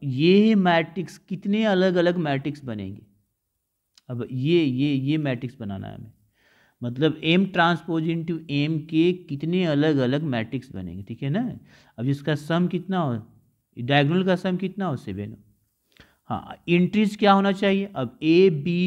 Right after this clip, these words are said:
C, D, E, F, G, H का एंट्री क्या होना चाहिए? एंट्री तो हमारा यही होना चाहिए, ये, यही सेट के एलिमेंट होना चाहिए, ज़ीरो या वन या टू। मतलब A, B, C, D, E, F, G,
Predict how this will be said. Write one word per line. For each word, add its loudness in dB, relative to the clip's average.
C, -8
D, -2
E, 4
F, -2
G, -6
H -2
का -2
एंट्री -4
क्या -2
होना 0
चाहिए? -8
एंट्री 2
तो 2
हमारा 4
यही 4
होना 2
चाहिए, -4
ये, -4
यही -2
सेट -4
के -2
एलिमेंट 2
होना -4
चाहिए, -10
ज़ीरो -2
या 2
वन 0
या -4
टू। -16
मतलब 0
A, 6
B, 2
C, -6
D, -2
E, -2
F, 0
G, -6